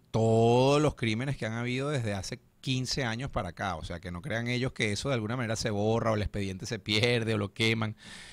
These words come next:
No, ese expediente los va a perseguir hasta el último día que ellos respiren y ellos lo saben. Por eso el atornillamiento allá abajo.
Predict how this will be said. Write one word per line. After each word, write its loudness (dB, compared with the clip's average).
No, 6
ese 0
expediente 4
los 10
va 10
a 4
perseguir 4
hasta 2
el 6
último 2
día 4
que 0
ellos 4
respiren 4
y 2
ellos 6
lo 6
saben. 4
Por 0
eso 0
el 4
atornillamiento 2
allá 4
abajo. -2